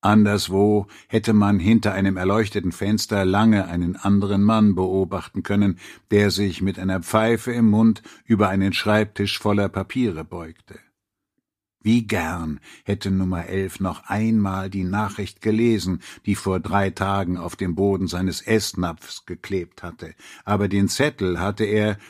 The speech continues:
wie vom Absender empfohlen, zerkaut und geschluckt. Vor einer Stunde noch hatte er jedes Wort auswendig gewusst. Nun konnte er sich an manche Stellen nicht mehr genau erinnern.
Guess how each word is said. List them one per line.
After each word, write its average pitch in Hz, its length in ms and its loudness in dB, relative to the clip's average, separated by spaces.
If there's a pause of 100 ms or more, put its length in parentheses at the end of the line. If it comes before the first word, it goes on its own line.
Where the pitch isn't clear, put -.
(160)
wie 101 220 0
vom 123 220 2
Absender 98 580 0
empfohlen, 104 680 2 (160)
zerkaut 98 680 -2
und 87 220 -8
geschluckt. - 600 -10 (720)
Vor 120 80 4
einer 156 300 2
Stunde 165 420 -2
noch 95 240 -2 (240)
hatte 120 240 0
er 113 100 -2
jedes 135 540 -2
Wort 113 320 -8
auswendig 95 720 -8
gewusst. 87 500 -16 (300)
Nun 127 500 2 (280)
konnte 139 320 0
er 113 120 -2
sich 110 220 -4
an 95 80 -2
manche 127 380 -2
Stellen 110 420 2
nicht 123 340 2
mehr 90 200 -4
genau 92 420 -2
erinnern. 101 720 -6